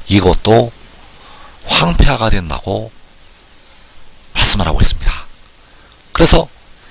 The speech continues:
이 한국 땅 중에서 십분의 일 남아있어도 이것도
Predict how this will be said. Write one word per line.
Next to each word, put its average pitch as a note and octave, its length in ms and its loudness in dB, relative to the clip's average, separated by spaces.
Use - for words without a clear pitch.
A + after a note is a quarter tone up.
이 D3+ 200 2
한국 F3+ 380 -2
땅 C#3+ 180 0
중에서 B2+ 500 0
십분의 E3+ 580 2
일 C#3 340 0
남아있어도 G2+ 720 2
이것도 A2 640 0